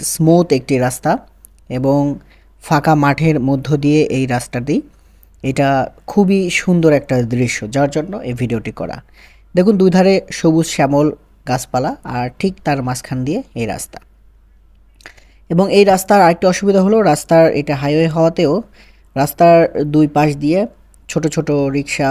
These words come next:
ভ্যান, অটো রিক্সা এগুলো চলাচল করে, যেটা কিন্তু আরও রিস্কি ব্যাপার। আর হাইওয়েতে যখন আপনি গাড়ি চালাবেন তখন দুটি ভুল আপনি কখনো করবেন না। এক, প্রথমত ঘন ঘন লেন কখনো পরিবর্তন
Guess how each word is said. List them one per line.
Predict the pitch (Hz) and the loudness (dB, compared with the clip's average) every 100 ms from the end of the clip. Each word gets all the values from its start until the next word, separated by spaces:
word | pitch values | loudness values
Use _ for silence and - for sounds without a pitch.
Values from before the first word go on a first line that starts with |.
| 127 131 | -2 -2
ভ্যান, | 135 135 127 - - 127 | -2 -2 -4 -12 -6 -6
অটো | 131 127 | -4 -8
রিক্সা | 123 135 127 | -8 -6 -6
এগুলো | 123 127 127 | -4 -6 -4
চলাচল | 120 120 117 117 | -6 -4 -8 -6
করে, | 123 277 - 165 | -8 -8 -8 -6
যেটা | 147 147 | -4 -4
কিন্তু | 147 120 | -2 -4
আরও | 120 117 | -4 -6
রিস্কি | - 107 73 | -8 -12 -12
ব্যাপার। | - - - _ _ _ _ _ _ _ _ _ _ _ - | -12 -14 -16 _ _ _ _ _ _ _ _ _ _ _ -10
আর | 120 135 143 135 - 131 | -4 -2 -2 -2 -6 0
হাইওয়েতে | 165 196 214 208 175 147 160 160 | 4 6 4 4 4 4 2 0
যখন | - 180 185 180 175 - _ _ _ - | 2 2 4 2 -2 -6 _ _ _ -10
আপনি | - 143 127 | -4 0 2
গাড়ি | 143 165 | 2 2
চালাবেন | 170 127 117 139 165 | 0 0 -2 -4 -2
তখন | 202 185 | 0 2
দুটি | 165 160 160 147 127 | 2 4 4 4 2
ভুল | 147 139 | 2 2
আপনি | 143 131 127 | 0 -4 -4
কখনো | - 127 117 | -4 -6 -4
করবেন | 110 95 64 - | -8 -8 -12 -12
না। | 127 - - 113 | -20 -18 -6 -6
এক, | - - - _ | -6 -12 -20 _
প্রথমত | 160 165 185 180 208 277 - _ _ _ 139 123 | -2 2 0 2 0 -2 -12 _ _ _ -6 0
ঘন | 175 175 | 2 2
ঘন | 180 208 175 147 | 2 0 0 0
লেন | 143 202 208 | 0 -2 -6
কখনো | 139 143 143 131 | -8 -6 -8 -6
পরিবর্তন | 123 117 - | -6 -8 -10